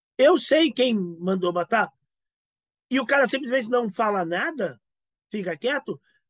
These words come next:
tá previsto no Código aí Penal Brasileiro, prevaricação, né?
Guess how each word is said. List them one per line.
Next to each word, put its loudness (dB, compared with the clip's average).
tá -10
previsto -6
no -6
Código -4
aí -4
Penal -2
Brasileiro, -2
prevaricação, -4
né? -12